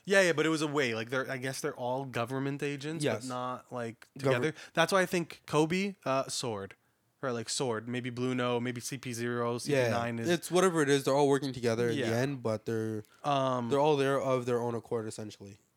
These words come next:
Speaker 1: Yeah, and, like, that's why all of these characters had to be there, is because they had to show that, like,
Speaker 2: Well, you're also,
Speaker 1: Uta's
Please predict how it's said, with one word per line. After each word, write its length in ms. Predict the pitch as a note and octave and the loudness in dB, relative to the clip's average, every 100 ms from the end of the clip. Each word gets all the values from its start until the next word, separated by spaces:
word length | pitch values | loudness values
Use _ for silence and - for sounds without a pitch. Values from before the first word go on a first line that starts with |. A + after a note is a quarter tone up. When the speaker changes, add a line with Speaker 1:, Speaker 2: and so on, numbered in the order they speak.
| _ D3+ | _ -8
Speaker 1:
Yeah, 440 | B2+ C3 A#2 A2+ | -4 -4 -4 -8
and, 220 | C3+ C3 | -8 -6
like, 340 | C3 B2+ A2+ - _ _ _ _ _ | -4 -6 -8 -16 _ _ _ _ _
that's 260 | C#3+ D3+ - | 2 2 2
why 240 | D3 C#3 | 0 0
all 260 | C3+ C3+ C#3+ | 0 0 0
of 60 | |
these 180 | C3+ B2+ | -2 -6
characters 380 | - B2+ A#2+ B2 | 0 -2 0 -4
had 140 | A#2+ | -4
to 80 | A#2 | -4
be 140 | A#2+ E3 | -4 2
there, 220 | B2+ A#2 | 2 2
is 180 | B2 A#2 | -2 -8
because 340 | A#2+ C3 A#2+ | -6 -4 -4
they 80 | A#2+ | -4
had 160 | B2 | -4
to 80 | A#2 | -4
show 320 | - D3 C#3+ | -4 0 0
that, 100 | A#2+ | 0
like, 200 | A#2 A#2+ - - | -2 -4 -8 -8
Speaker 2:
Well, 160 | C#3+ C#3+ | 0 2
you're 80 | C3 | 2
also, 220 | C3+ - | 2 2
Speaker 1:
Uta's 340 | D3+ C3+ - | 0 0 -6